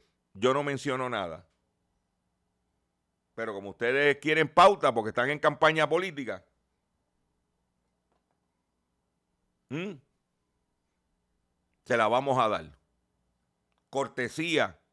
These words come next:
de doctor Chopper. Vamos a otra cosa importante, y es la siguiente.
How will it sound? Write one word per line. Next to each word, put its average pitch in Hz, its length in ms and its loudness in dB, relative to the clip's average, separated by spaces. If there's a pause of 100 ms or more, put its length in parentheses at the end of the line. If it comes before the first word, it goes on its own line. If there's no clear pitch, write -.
(140)
de 127 120 0
doctor 107 360 -6
Chopper. 92 360 -10 (1900)
Vamos 190 340 -4
a 214 80 0
otra 208 300 -4
cosa 90 340 -14 (1080)
importante, 127 840 -4 (1700)
y 127 140 -4
es 156 60 -2
la 170 120 -2
siguiente. 110 640 -14